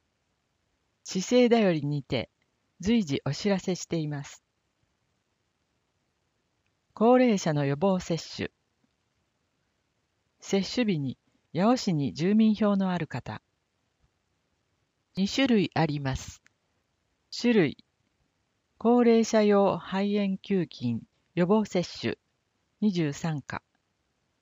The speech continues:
対象者、令和三年度、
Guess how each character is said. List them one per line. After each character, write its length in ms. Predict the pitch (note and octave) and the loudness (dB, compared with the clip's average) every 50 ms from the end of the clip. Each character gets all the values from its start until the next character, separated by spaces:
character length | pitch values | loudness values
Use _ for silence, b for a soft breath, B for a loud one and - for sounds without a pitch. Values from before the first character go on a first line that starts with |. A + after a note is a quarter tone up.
| _ _ _ _ _ _ - | _ _ _ _ _ _ -8
対 220 | - G3+ G#3+ A3+ A#3 | -4 0 0 0 0
象 240 | - A#3+ A3+ F#3+ | 2 2 2 2
者、 260 | D#3+ - - A2+ - - _ _ _ _ _ _ _ _ _ _ _ _ _ _ _ _ _ - | 2 -2 -4 -6 -6 -8 _ _ _ _ _ _ _ _ _ _ _ _ _ _ _ _ _ 0
令 200 | A#3+ B3+ B3+ A3+ | 4 4 6 6
和 140 | D#3+ D3 D3+ | 4 2 0
三 260 | - - E3 F#3 F#3+ | 0 -2 0 0 0
年 240 | F3+ F#3 F3+ D3+ B2 | 0 0 -2 -2 -2
度、 220 | B2 A#2 - - | -4 -4 -6 -8